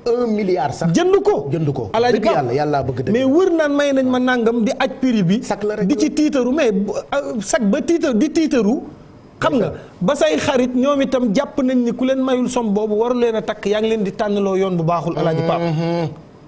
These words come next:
Speaker 2: Dix millions yi ku koy xaar mën ngaa bañ a gaaw a dégg alxayri de, réew mi neexut de.
Speaker 1: Mhm.
Speaker 2: Wàccee leen taux bi yóbbu ko ci sept cent mille gam nekkoon ak quatre cent mille.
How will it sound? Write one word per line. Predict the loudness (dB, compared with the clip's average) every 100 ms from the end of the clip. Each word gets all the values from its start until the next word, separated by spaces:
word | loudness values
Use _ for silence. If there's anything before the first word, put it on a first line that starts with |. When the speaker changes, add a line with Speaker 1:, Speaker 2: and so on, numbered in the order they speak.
| -20 -8 0
Speaker 2:
Dix | 2 2
millions | 2 4 4
yi | 4 2
ku | 0
koy | 0 0
xaar | 0 0
mën | 0
ngaa | 0 0
bañ | 0
a |
gaaw | 0 2
a | 2
dégg | 0 0
alxayri | -2 0 -2 0
de, | 0
réew | 0 2
mi | 2
neexut | 2 0 0
de. | -2 -4
Speaker 1:
Mhm. | -4 -4 -2 -2 -2 -4 -6 -2
Speaker 2:
Wàccee | 0 0 0 2
leen | 2 2 0
taux | 0 2
bi | 2 2
yóbbu | 2 0
ko | 0
ci | -2
sept | -2 -2
cent | 0 0
mille | 2
gam | 2 0
nekkoon | 0 0 0
ak | -2 -2
quatre | -4
cent | -2 0
mille. | 2 0